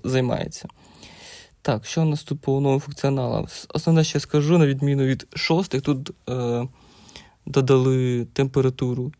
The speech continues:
тіла. Я ще розповім, як воно працює. Зараз побачимо, як працює Е К Г. Е, пульс тіла, должні прикласти ваш годинник до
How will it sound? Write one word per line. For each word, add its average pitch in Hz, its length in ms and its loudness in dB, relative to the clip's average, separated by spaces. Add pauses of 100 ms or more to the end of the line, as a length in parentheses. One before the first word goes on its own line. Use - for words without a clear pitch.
(140)
тіла. 135 480 -2 (100)
Я 147 80 -2
ще - 120 -2
розповім, 131 320 0
як 123 120 -8
воно 123 120 -6
працює. 180 560 -4 (1000)
Зараз 135 300 2
побачимо, 127 500 0
як 131 100 -8
працює 135 640 -8 (540)
Е 139 80 -4
К 131 140 -2
Г. 214 440 2 (1200)
Е, 147 220 0 (120)
пульс 127 420 -4 (180)
тіла, 185 480 2
должні 127 640 -2
прикласти 131 680 -4 (560)
ваш 131 180 0
годинник 127 380 0
до 123 480 -4